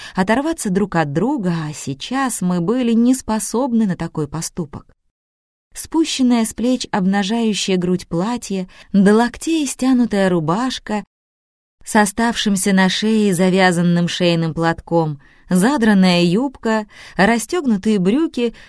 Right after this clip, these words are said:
Только куда и в какой момент делось моё нижнее бельё, я не заметила.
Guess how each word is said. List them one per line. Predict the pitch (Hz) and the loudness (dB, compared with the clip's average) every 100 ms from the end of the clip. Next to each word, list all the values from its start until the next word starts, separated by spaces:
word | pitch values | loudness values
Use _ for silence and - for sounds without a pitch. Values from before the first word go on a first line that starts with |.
| - _ _ | -20 _ _
Только | - 277 254 247 240 | -4 -4 -2 -4 -4
куда | 226 226 196 277 262 | -4 -2 0 0 0
и | 190 | -2
в | |
какой | - 196 233 | -4 -4 0
момент | 202 202 220 262 190 | 2 2 2 2 0
делось | 180 185 247 214 190 | -2 0 0 -2 -2
моё | 202 202 | -2 0
нижнее | 202 226 196 190 180 | 2 2 2 0 2
бельё, | 170 170 214 269 | 2 0 0 0
я | 196 202 226 | 0 -2 0
не | 208 | 0
заметила. | 180 180 190 247 180 147 123 | 0 0 0 -2 -2 -8 -10